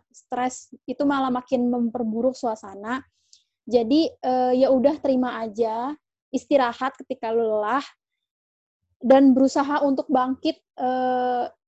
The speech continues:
menyemangati diri sendiri lah. Atau emang ketika lu butuh teman, ya lu curhat. Atau mungkin ketika sama sekali nggak bisa dihandle,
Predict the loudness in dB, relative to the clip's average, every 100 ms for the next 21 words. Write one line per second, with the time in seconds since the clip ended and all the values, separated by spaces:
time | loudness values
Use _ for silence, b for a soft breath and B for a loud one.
0 | -20 -20 _ -2 0 2 0 -2 -2 0
1 | 0 0 0 2 2 0 -4 -2 -2 -2
2 | -4 -6 -8 -6 -2 0 0 -2 -2 -2
3 | -4 -2 -2 0 -2 0 -2 -2 -8 -4
4 | -2 -2 -4 -6 -2 0 0 2 0 -2
5 | b b -8 -2 -2 0 0 -2 -2 0
6 | 0 0 0 0 0 0 4 4